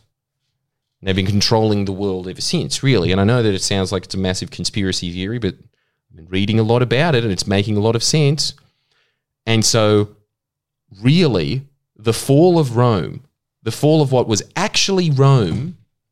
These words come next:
and the reason that it doesn't fit in with all of these other civilizations falling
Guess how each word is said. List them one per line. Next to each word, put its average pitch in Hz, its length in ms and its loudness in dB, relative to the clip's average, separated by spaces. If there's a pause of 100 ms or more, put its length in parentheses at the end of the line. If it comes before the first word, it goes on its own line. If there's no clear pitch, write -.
(1160)
and 127 120 2
the 120 60 4
reason 185 360 2
that 151 100 2
it 123 160 -4
doesn't 214 340 0
fit 196 260 -2
in 156 200 0
with 104 140 0
all 170 300 2
of 170 80 0
these 165 200 2
other 151 160 0
civilizations 131 800 0
falling 113 600 0